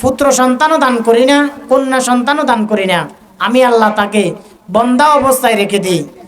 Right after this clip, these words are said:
ইন্নাহু আলিমুন কদির, আমি আল্লাহ হচ্ছি সকল বিষয়ের উপর ক্ষমতাবান। তাহলে সন্তানের প্রতি মা বাবার দুই নাম্বার দায়িত্ব হলো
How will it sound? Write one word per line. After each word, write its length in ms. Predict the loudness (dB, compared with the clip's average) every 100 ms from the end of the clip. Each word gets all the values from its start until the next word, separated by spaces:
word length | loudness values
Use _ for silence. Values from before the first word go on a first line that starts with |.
| -20 _
ইন্নাহু 520 | 0 2 2 2 0
আলিমুন 600 | 0 0 0 0 2 0 0
কদির, 460 | 0 2 2 2 -2 -16 -18 -8
আমি 220 | -2 0
আল্লাহ 300 | 2 2 2
হচ্ছি 440 | 0 0 -2 -2 -6 -20 -12
সকল 500 | -2 0 0 0 0
বিষয়ের 440 | 2 0 0 2 2
উপর 220 | 2 -2
ক্ষমতাবান। 640 | -2 -2 0 0 -2 -4 -10 -20 -20 _ _
তাহলে 220 | 0 0
সন্তানের 460 | 0 0 0 -2 0
প্রতি 480 | 0 2 -2 -4 -12 -20 -20 -20 -8
মা 260 | -2 0 2
বাবার 340 | 2 0 0
দুই 180 | -2 0
নাম্বার 320 | 0 0 0
দায়িত্ব 360 | 0 0 0 2
হলো 380 | 4 2 -2